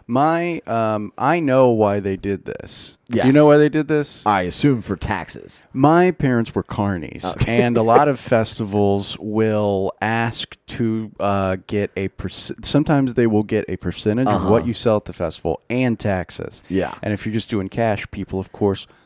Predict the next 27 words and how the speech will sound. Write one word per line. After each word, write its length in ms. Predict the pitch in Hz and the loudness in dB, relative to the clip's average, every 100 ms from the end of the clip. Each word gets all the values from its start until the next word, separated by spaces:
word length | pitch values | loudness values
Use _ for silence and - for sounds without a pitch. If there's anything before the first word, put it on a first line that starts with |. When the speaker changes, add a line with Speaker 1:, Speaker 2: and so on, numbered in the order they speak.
| _ | _
Speaker 1:
lie 480 | - 107 107 104 95 | -8 -2 0 0 0
on 180 | 85 50 | -2 -6
it. 100 | - - | -12 -6
Speaker 2:
Sure. 300 | - 220 104 | 4 4 4
Speaker 1:
So 260 | - - 113 | -4 2 2
this 300 | 113 123 - | 2 -2 0
is 260 | 113 110 - | 0 0 -2
a 40 | 110 | -2
way 220 | 104 107 | -2 -2
for 160 | - | -4
them 180 | 107 104 | -6 -6
to 60 | 98 | -8
screw 360 | - - 131 | -12 -4 0
you 260 | 131 127 123 - 147 | 0 0 -2 -4 -8
even 400 | 180 202 202 170 | -4 2 2 4
more. 340 | 131 95 69 127 | 4 4 2 2
Speaker 2:
Yes. 420 | 123 - - - _ _ _ - | 0 0 -12 -14 _ _ _ -6
Yes, 340 | 139 165 - - | 0 0 0 -8
of 120 | - | -4
course. 220 | - 185 226 | 0 2 2
Speaker 1:
And 100 | 220 | -2
then 80 | - | -2
when 200 | 170 185 | 4 4
you 100 | 190 | 4
consider 500 | 185 180 - 190 170 | -4 -6 -4 -2 0
that 340 | 123 107 - - | 0 0 -2 -18
time, 720 | - 127 131 117 104 101 | -6 -4 -2 0 -2 -2